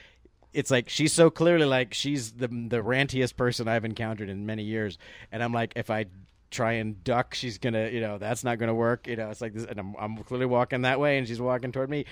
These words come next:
What do I do? Um, and I thought, "Well, I'll try the charm offensive." And so she came, you know, she's coming at me. I'm just, like, looking at her, and I'm smiling, like,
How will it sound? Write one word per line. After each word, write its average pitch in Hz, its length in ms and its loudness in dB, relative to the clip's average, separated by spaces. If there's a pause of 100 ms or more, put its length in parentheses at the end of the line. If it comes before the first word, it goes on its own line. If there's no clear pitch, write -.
(180)
What 92 200 -8
do 113 120 -2
I 147 120 4
do? 170 200 6 (360)
Um, 107 360 -4
and 120 120 -2
I 131 80 2
thought, 131 240 4 (200)
"Well, 123 220 0
I'll 123 120 2
try 127 260 2
the 117 100 -2
charm 151 380 -2
offensive." 120 580 -2
And 110 180 -4
so 120 200 -2
she 120 160 -8
came, 123 320 -2
you 120 80 -6
know, 104 100 -4
she's 110 160 -10
coming 117 260 -4
at 165 160 4
me. 143 220 2 (220)
I'm 135 100 0
just, 143 140 -2
like, 147 180 2
looking 156 180 -4
at 143 160 0
her, 143 60 -8
and 151 160 -2
I'm 156 80 2
smiling, 196 380 0
like, 127 140 -2